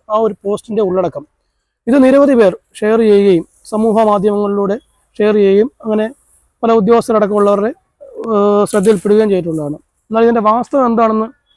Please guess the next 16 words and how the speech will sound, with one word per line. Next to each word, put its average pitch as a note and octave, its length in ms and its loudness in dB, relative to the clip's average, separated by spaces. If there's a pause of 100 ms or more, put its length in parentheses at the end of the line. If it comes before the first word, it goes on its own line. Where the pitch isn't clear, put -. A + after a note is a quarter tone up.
(220)
പറയുന്നതിനായിട്ടാണ് G#3+ 760 0 (240)
ഇപ്പോൾ G#3+ 220 -2
ഇത്തരത്തിലുള്ള G3 460 -2 (1120)
വീഡിയോ G3+ 260 2 (440)
ചെയ്യുന്നത്. E3+ 340 -2 (1040)
വിജീഷ് B3 400 -2
എന്ന A3 120 0 (540)
പാപ്പാനാണ് G3 460 0 (140)
ഇപ്പോൾ G3 200 -6 (120)
ആനയെ G3+ 200 -4
അഴിച്ച് F3+ 240 -6 (180)
കഴിഞ്ഞ G3 220 0 (520)
ഓഗസ്റ്റ് G#3 340 -2 (500)
ആറാം G#3+ 260 2
തീയതി F#3+ 180 0
മുതൽ E3 160 -4